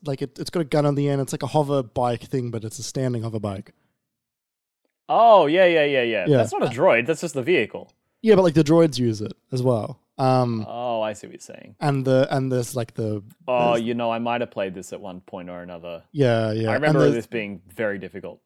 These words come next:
Speaker 1: There's droid, yes. And there's droid tanks and everything. And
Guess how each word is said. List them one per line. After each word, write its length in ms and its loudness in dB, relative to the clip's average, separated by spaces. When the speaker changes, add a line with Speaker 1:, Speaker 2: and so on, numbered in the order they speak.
Speaker 1:
There's 200 2
droid, 320 4
yes. 480 -8
And 180 -2
there's 140 -2
droid 300 2
tanks 360 -2
and 80 -4
everything. 240 -4
And 420 2